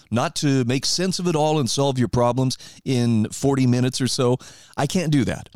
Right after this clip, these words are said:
What I can do, though, and, and what I try to do on a daily basis, is share information with you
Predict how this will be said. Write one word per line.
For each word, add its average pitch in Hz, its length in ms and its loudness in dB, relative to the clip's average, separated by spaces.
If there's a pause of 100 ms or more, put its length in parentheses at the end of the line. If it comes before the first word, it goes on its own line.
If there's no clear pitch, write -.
(720)
What 156 200 0
I 226 80 0
can 233 180 4
do, 104 220 0
though, 92 280 0
and, 117 200 -2
and 117 140 0
what 120 180 2
I 165 80 0
try 190 400 0
to 190 140 0
do 180 240 2
on 175 100 2
a 196 60 2
daily 170 280 0
basis, 101 500 -4 (920)
is 131 160 0
share 233 340 0
information 151 640 0
with 117 220 0
you 104 260 2